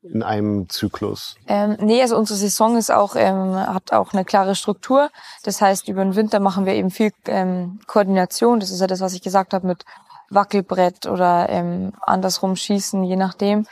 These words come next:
Speaker 2: Und das macht man dann eigentlich schon jeden, also baut man jeden Tag mit ein. Der größte Teil ist natürlich immer einfach, ähm, auf, auf Wettkampfdistanz quasi schießen und dieses Bewegungsgefühl bekommen.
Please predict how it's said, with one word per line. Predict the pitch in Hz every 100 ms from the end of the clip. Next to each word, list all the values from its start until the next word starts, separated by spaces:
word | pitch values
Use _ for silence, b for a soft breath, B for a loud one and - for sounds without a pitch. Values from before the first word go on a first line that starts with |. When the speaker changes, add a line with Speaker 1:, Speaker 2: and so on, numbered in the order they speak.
| B B
Speaker 2:
Und | B 202
das | 208
macht | 208 196 -
man | 196
dann | 185 185
eigentlich | - 190 185
schon | - 214
jeden, | 196 190
also | - 175 170 -
baut | 202 202 196
man | 202 190
jeden | 208 196
Tag | 202 185
mit | 175
ein. | - 220 233 B B B
Der | 190
größte | 190 202 - 185
Teil | 196 185
ist | 185
natürlich | 190 - 185 185
immer | - 185
einfach, | - 180 - 170 - B B B B -
ähm, | 190 175 170 175 -
auf, | 185 170 - - _ _ _ _
auf | - 170 185
Wettkampfdistanz | 196 - 196 185 190 - - 180 -
quasi | - 175
schießen | 170 - 196 190
und | 175
dieses | 175 175 -
Bewegungsgefühl | 180 202 226 - 226 - 240 247 247 B B B -
bekommen. | - 240 233 247